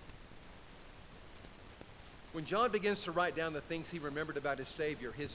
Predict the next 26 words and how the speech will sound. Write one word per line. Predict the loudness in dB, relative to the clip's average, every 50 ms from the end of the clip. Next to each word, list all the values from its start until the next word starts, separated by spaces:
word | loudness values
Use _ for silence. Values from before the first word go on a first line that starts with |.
| -6 -2
best | 0 2 2 2 0 -6 -8 -10 -12 -6
friend, | -2 0 2 2 2 0 -2 -6 -8 -10 -12 -12 -14 -14 -14 -14 -14 -14 -14 -14 -14 -14 -14 -14 -12 -8
who | -6
was | -6 -2 0
also | 2 4 4 4 2 2 -2
his | -2 -2 -4
Savior, | -4 -2 -2 -2 -2 -4 -6 -10 -10 -12 -12 -14 -14 -14 -14 -14 -14 -14 -14 -14 -14 -14 -14 -14 -10 -4
the | 0 2
Spirit | 2 4 4 4 4 6
helps | 6 6 6 6 4 2
him | 2 4 4
remember | 4 4 6 6 6 6 6 4 2 2 0 0 -4 -8 -12 -6 4
this | 6 6 6 6 2 -2 -4 -10 -14 -14 -2 2
unusual | 4 6 6 6 4 2 2 2 0 -2 -2 -2 0 0 0 0
and | 0 -2 -4 -2 2
unexpected | 2 4 4 2 0 0 2 2 2 2 2 -2 -4 0 0
visit | 0 0 2 0 -4 -4 -6 -10 -14 -14 -14 -14 -14 -14 -14 -14 -14 -14 -14 -14 -14 -14 -14 -14 -2 0
from | 2 4
a | 6 6
guy | 6 8 8 8 6 6
John | 6 4 6 6 6 4
simply | 4 4 2 4 4 4 4
notes | 6 6 6 4 4 2
was | 4 4 4 4 4
an | 2 0 0
official, | 0 2 6 6 6 8 6 4 2 0 -2